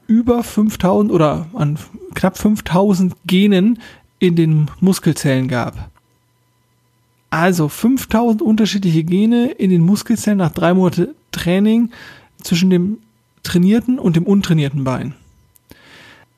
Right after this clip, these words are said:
Und es geht, wir sind jetzt hier auf der Genebene, nicht also auf der, auf der Muskelebene, weiß ich, so Dickenwachstum oder sowas. Also die Veränderung ist sogar auf den kleinsten Ebenen messbar.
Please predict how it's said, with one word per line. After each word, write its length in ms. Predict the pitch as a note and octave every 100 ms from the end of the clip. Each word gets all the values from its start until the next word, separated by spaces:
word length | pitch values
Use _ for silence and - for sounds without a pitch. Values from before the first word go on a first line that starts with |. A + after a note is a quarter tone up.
| _ _
Und 180 | - F#3+
es 80 | E3+
geht, 240 | G3+ F#3+
wir 60 | F3
sind 100 | F#3
jetzt 140 | F#3
hier 100 | F3+
auf 80 | E3
der 120 | - D3+
Genebene, 800 | G3 G3+ E3 D3+ - F3 D3+ D3+
nicht 180 | F3+
also 320 | F3 E3 D#3 D#3
auf 160 | D3
der, 380 | D#3 D3 C#3 -
auf 140 | -
der 180 | - C#3+
Muskelebene, 1120 | D3 G#3 - D#3+ D3 C#3+ - E3 D3+ D3 C#3+
weiß 140 | C3+ C#3+
ich, 40 |
so 80 | D#3
Dickenwachstum 720 | E3+ - D#3+ C#3 - - D3
oder 180 | C#3 C3+
sowas. 340 | C3+ B2+ C3 - - - - -
Also 200 | - F3
die 140 | F3+ E3+
Veränderung 800 | - - A#3 D4 B3 E3 D3+ D#3
ist 160 | D#3+
sogar 260 | - F3+ E3+
auf 80 | E3+
den 200 | - D#3+
kleinsten 680 | - E3+ G3+ B3 - - F#3
Ebenen 680 | - G3 G#3 G3+ G3 F#3 D#3
messbar. 640 | D#3 E3+ G#3 - - -